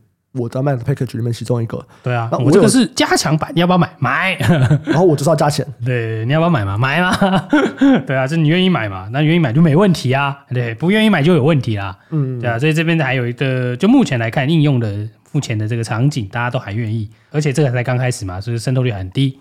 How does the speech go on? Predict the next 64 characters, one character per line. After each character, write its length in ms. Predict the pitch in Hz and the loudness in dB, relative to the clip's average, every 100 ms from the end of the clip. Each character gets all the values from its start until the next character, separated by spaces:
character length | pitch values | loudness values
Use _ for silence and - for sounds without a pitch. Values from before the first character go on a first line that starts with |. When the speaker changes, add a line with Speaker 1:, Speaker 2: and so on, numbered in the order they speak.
| _ | _
Speaker 1:
对。 220 | 120 110 - | -10 -10 -8
Speaker 2:
所 80 | 110 | -10
以 100 | 104 | -8
这 220 | 123 123 | -6 -6
个 160 | 120 113 | -6 -6
其 180 | 131 | -6
实 80 | 120 | -4
还 120 | 127 | -4
是 180 | 135 165 | -4 -4
可 100 | 147 | -2
以 80 | 135 | -4
持 220 | - 120 | -4 -8
续 160 | 127 151 | -4 -2
关 180 | 135 135 | -2 0
注 120 | 131 | 0
这 80 | 131 | -2
个 100 | 120 | -4
整 100 | 107 | -6
个 120 | 107 | -8
产 260 | 117 101 | -8 -6
业 100 | 120 | -4
的 80 | 120 | -2
发 200 | 110 107 | -2 -4
展 200 | 107 85 | -4 -10
啦。 140 | 85 - _ _ - | -12 -18 _ _ -6
Speaker 1:
我 80 | |
觉 80 | 135 | 0
得 60 | 247 | 2
到 60 | |
这 80 | 254 | 2
边， 120 | 262 | 0
也 140 | 247 180 | 0 0
许 120 | 175 | 0
我 60 | 139 | -2
们 160 | 123 | -2
就 80 | 156 | -2
可 140 | 160 | 0
以 20 | 127 | 0
开 140 | 147 | -2
始 180 | 143 113 | -2 -4
去 140 | 127 | -4
聊 160 | 131 120 | -2 -2
到 160 | 131 | -2
一 60 | 127 | -2
些 440 | 123 117 117 117 - _ _ - | -4 -6 -6 -8 -12 _ _ -2
美 260 | 139 123 | -2 0
国， 500 | 117 123 117 123 143 170 _ _ - | -4 -4 -2 -2 -4 -10 _ _ -2
他 100 | 175 | 0
们 140 | 147 | 2
现 160 | 160 156 | 2 2
在 80 | |
有 100 | 135 | 2
一 60 | 127 | 2
些 80 | 143 | 0
公 180 | 156 160 | 0 -2
司 140 | 147 | -4
出 180 | 143 147 | -4 -2
来 140 | 127 | -2
的 80 | 120 | -4
一 80 | 123 | -6
些 240 | 127 123 | -4 -6
讲 260 | 117 117 135 | -4 -4 -2
法 220 | 143 117 | -2 -4
啦。 180 | - | -10